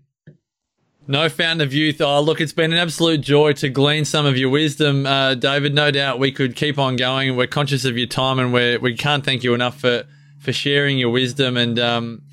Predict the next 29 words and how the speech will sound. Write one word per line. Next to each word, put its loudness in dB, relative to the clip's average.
all 2
the 0
very 2
best -2
to -2
you, 0
David, 0
as -2
you -6
continue -2
to 0
stay 0
committed -2
and -2
to 0
living 0
that -2
one 0
hundred -2
not 0
out -2
lifestyle -2
that -4
you, -2
you're -2
doing -2
so 0
well. 0
And -10